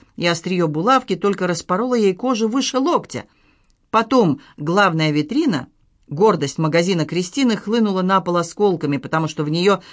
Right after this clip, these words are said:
швырнули булыжник, и в образовавшуюся брешь протиснулся Антуан Малине с двумя полицейскими. Они скрутили графа де Кастель и не без труда отняли у него булавку, которой он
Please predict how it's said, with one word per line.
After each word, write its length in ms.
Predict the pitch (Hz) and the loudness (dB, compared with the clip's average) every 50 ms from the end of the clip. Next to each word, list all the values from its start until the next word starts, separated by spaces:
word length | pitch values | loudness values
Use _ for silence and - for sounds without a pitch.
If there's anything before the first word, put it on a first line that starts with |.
| - - | -14 -10
швырнули 480 | - - 240 269 254 254 262 254 254 | -4 -2 0 2 4 4 4 4 4
булыжник, 600 | 240 220 247 254 269 302 269 226 156 147 131 - - _ _ _ - | 2 2 2 2 2 2 2 0 0 -4 -4 -6 -10 _ _ _ -6
и 160 | 156 196 180 | -4 -2 -2
в 80 | 143 | 0
образовавшуюся 880 | 156 151 143 156 147 135 156 156 175 175 - - - 151 135 - 147 131 | -2 -2 -2 -2 -2 0 0 2 2 0 0 -2 -4 -4 -4 -4 -6 -6
брешь 420 | 127 139 139 151 160 - - - _ _ _ _ _ _ | -4 -2 -2 -2 -2 -4 -6 -10 _ _ _ _ _ _
протиснулся 840 | - 294 320 311 311 - 262 247 233 - 262 254 247 - - 262 262 269 - _ _ _ | -2 0 0 0 0 0 -2 -2 0 0 -2 -2 -2 -2 -2 -4 -4 -4 -10 _ _ _
Антуан 440 | _ - 160 156 156 160 139 131 131 | _ -4 -4 -2 0 0 0 2 2
Малине 360 | 131 131 131 139 156 196 208 | 0 0 0 0 0 -2 -2
с 40 | 170 | -2
двумя 340 | 151 139 143 151 151 147 139 | -4 -4 -2 0 0 0 0
полицейскими. 800 | 135 143 139 135 131 - 135 120 113 - - - 120 117 117 - _ _ _ _ _ _ _ _ _ _ | -2 -4 -6 -6 -6 -8 -8 -8 -8 -10 -12 -10 -12 -12 -12 -14 _ _ _ _ _ _ _ _ _ _
Они 220 | - 180 196 226 214 | 0 2 4 4 2
скрутили 540 | - - 240 233 233 214 220 254 240 202 170 | 2 0 -2 -2 0 0 0 0 0 0 0
графа 340 | 151 165 180 175 - 175 | 0 0 -2 -2 -2 -2
де 100 | 160 151 | -2 -2
Кастель 540 | 147 151 151 151 - - 220 233 233 214 214 - _ _ _ - | -2 -2 -2 -4 -2 -2 0 0 0 -2 -4 -10 _ _ _ -6
и 100 | 175 180 | -2 -2
не 120 | 175 165 | 0 0
без 160 | 151 151 - | -2 -4 -6
труда 380 | - 160 156 156 160 196 208 - - | -6 -6 -4 -2 0 0 0 0 0
отняли 420 | - 165 160 156 170 180 190 202 | 0 -2 0 0 -2 -2 0 0
у 80 | 208 208 | 0 0
него 220 | 196 180 165 160 | 0 0 0 -2
булавку, 640 | 147 143 147 147 147 151 170 190 - - 185 156 156 - - - _ - | -2 0 0 2 2 4 2 2 0 -2 -4 -4 -4 -8 -18 -20 _ -4
которой 400 | - 175 160 180 175 170 165 160 | -4 -2 0 0 2 4 4 4
он 220 | 156 151 147 - | 4 2 0 -4